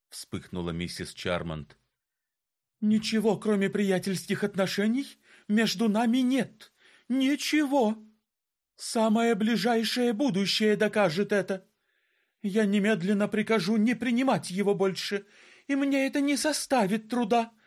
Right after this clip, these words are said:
поскольку ничем не грозит ни моему сердцу, ни имени». «Сомневаюсь, чтобы вы решились больше не принимать его», сухо сказала Грейс,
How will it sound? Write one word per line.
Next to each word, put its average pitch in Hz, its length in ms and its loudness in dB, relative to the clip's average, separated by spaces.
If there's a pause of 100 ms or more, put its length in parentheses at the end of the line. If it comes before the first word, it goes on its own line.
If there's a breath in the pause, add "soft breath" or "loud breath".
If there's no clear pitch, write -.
(340 soft breath)
поскольку 220 480 0
ничем 214 480 2
не 196 80 0
грозит 190 480 -2
ни 214 160 4
моему 190 340 2
сердцу, 220 600 -6 (280 loud breath)
ни 254 200 2
имени». 160 720 0 (1120)
«Сомневаюсь, 233 840 -2
чтобы 160 340 -6
вы 160 120 -2
решились 156 480 -4
больше 147 400 -4
не 156 100 -4
принимать 151 580 -4
его», 135 300 -6 (720)
сухо 90 360 -10
сказала 87 460 -6
Грейс, 87 600 -6